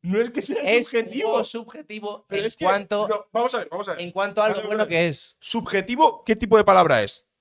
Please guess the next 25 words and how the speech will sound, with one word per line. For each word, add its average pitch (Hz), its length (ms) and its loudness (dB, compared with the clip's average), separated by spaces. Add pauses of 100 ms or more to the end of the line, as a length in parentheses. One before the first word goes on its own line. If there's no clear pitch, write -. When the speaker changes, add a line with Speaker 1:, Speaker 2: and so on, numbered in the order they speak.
(280)
Speaker 1:
An-, 156 160 2
eh, 165 200 4
anatómicamente, 165 960 4
en 107 80 -8
plan, 139 280 2
Speaker 2:
Ah. 151 100 -2
Speaker 1:
eh, 156 40 0
fonéticamente. 151 760 -2
Es 135 100 -12
un 190 80 -6
Speaker 2:
Ah, 185 40 0
Speaker 1:
adjetivo. 143 480 -6
Speaker 2:
adjetivo, 104 360 -20
sí. - 160 -20
Speaker 1:
En 110 140 -14
plan, 120 440 -2
esta 131 260 -4
opinión, 165 360 -4
¿qué 165 120 -4
es 170 100 -4
algo 185 200 -2
subjetivo? 165 680 -12 (240)
Algo 135 220 -10
subjetivo 170 500 -8
es, 220 240 -4